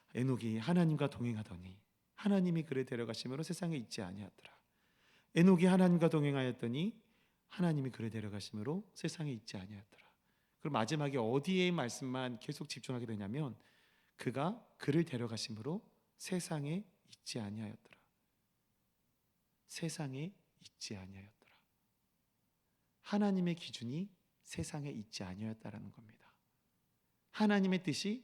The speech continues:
세상에 있지 아니하였다라는 거예요. 에녹이 하나님과 동행하였더니 하나님의 나라로 부르심을 받고 하나님과 함께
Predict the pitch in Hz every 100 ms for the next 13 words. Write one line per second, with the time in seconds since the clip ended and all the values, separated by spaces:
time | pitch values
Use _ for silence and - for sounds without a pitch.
0 | - - 202 190 190 185 117 - 107 98
1 | 113 113 - 110 110 - 110 - _ _
2 | _ _ _ _ _ _ _ _ - 147
3 | 151 143 202 233 - _ _ 214 214 202
4 | 185 175 170 - 123 117 110 - 113 117
5 | 185 214 _ _ _ _ _ _ - 202
6 | 180 165 147 127 113 107 107 117 107 -
7 | 107 - - 180 208 - _ _ _ _
8 | - 214 190 165 135 127 117 110 - 180